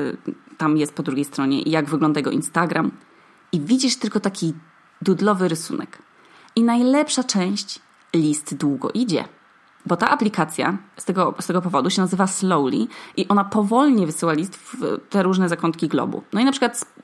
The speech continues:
z piwniczki w Reykjaviku list do mojego kolegi programisty w Mumbaiu idzie dziewiętnaście godzin. Do mojej osiemnastoletniej koleżanki z Włoch, która teraz mierzy się z poważnymi decyzjami, czyli na przykład czy iść na studia,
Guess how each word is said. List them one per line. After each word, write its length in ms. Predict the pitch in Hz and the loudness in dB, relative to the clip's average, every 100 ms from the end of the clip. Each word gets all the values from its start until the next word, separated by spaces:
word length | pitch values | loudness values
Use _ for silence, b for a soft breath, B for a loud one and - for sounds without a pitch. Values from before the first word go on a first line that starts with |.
| - | -8
z 40 | - | -2
piwniczki 420 | 220 240 277 247 | 2 2 4 2
w 40 | |
Reykjaviku 520 | 214 202 185 160 165 180 | 2 2 0 0 0 0
list 220 | 202 208 | 0 0
do 100 | 185 | 0
mojego 280 | 180 175 175 | 2 2 0
kolegi 300 | 180 165 170 | 0 0 0
programisty 540 | 170 165 165 165 160 | -2 0 0 0 0
w 40 | |
Mumbaiu 520 | 165 165 156 127 139 196 B B B B B | 2 2 4 2 2 -2 B B B B B
idzie 240 | 226 196 | 4 4
dziewiętnaście 680 | 180 175 175 220 226 226 - | 4 2 2 2 2 2 0
godzin. 440 | 190 180 151 151 147 - - - B B B | 0 2 4 2 2 -4 -20 -20 B B B
Do 140 | - 185 | 2 4
mojej 260 | 208 269 | 6 4
osiemnastoletniej 640 | - 202 202 202 190 202 240 | 2 2 2 2 0 0 2
koleżanki 360 | 202 196 190 | 2 0 0
z 40 | 175 | 0
Włoch, 260 | 143 139 | 0 0
która 220 | - 185 | -2 -2
teraz 240 | 180 190 190 | 2 2 4
mierzy 220 | 185 180 | 2 2
się 140 | 175 | -2
z 60 | 175 | 0
poważnymi 440 | 180 175 185 190 | 0 2 2 2
decyzjami, 600 | 175 170 170 160 135 151 | 0 -4 -2 0 2 0
czyli 140 | 160 151 | 0 -2
na 60 | |
przykład 280 | 151 - 147 | -2 -4 -6
czy 120 | - | -6
iść 120 | 147 - | -6 -6
na 80 | |
studia, 580 | - - 170 165 156 156 | -6 -2 -2 0 -2 -2